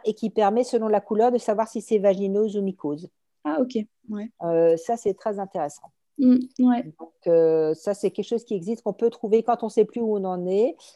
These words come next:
Speaker 1: Euh, on peut, euh, demander ça au pharmacien. Je
Speaker 2: Mhm.
Speaker 1: suis en train de chercher son nom. C'est pas Hydralin Balance, mais c'est Hydralin Test ou un nom comme ça.
Speaker 2: Mm, ok, ouais.
Speaker 1: C'est, c'est Hydralin qui fait ça, en tout cas. C'est un,
Speaker 2: Mm.
Speaker 1: ça peut être intéressant, c'est le seul test qui existe dans ce domaine-là.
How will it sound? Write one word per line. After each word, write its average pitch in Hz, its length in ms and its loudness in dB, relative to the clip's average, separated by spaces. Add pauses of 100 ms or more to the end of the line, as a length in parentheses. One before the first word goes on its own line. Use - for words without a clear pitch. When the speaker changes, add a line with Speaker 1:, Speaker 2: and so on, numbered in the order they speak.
(160)
Speaker 1:
Euh, 185 340 2
on 196 140 -2
peut, 208 340 2
euh, 175 180 0
demander 175 260 -4
ça 196 180 -4
au - 20 -2
pharmacien. 160 440 -8 (520)
Je 247 100 0
Speaker 2:
Mhm. 233 60 0
Speaker 1:
suis 214 140 -2
en 202 40 -4
train 233 120 -4
de 214 60 -6
chercher 226 320 -8
son 196 240 -8
nom. 233 680 -8 (580)
C'est - 380 -10
pas 202 360 -4
Hydralin 180 540 -4
Balance, 175 680 -6
mais 165 140 -6
c'est - 160 -10
Hydralin 170 400 -4
Test - 400 -6
ou 156 80 -10
un 143 300 -12
nom 143 120 -16
comme 151 140 -16
ça. - 220 -20
Speaker 2:
Mm, 226 120 -8 (180)
ok, 226 160 -10
ouais. 202 120 -12 (160)
Speaker 1:
C'est, 160 160 -6
c'est 175 160 -2
Hydralin 156 360 -2
qui - 140 -14
fait 135 120 -10
ça, - 160 -20
en - 80 -16
tout - 140 -20
cas. - 160 -16
C'est 254 120 2
un, 247 80 4
Speaker 2:
Mm. 233 60 -2
Speaker 1:
ça 208 120 0
peut 208 100 0
être 208 80 -2
intéressant, 202 360 0
c'est 247 120 2
le 226 60 -4
seul 214 200 -2
test 143 200 -4
qui 143 100 -10
existe 143 360 -16
dans 147 100 -10
ce 151 40 -18
domaine-là. - 340 -16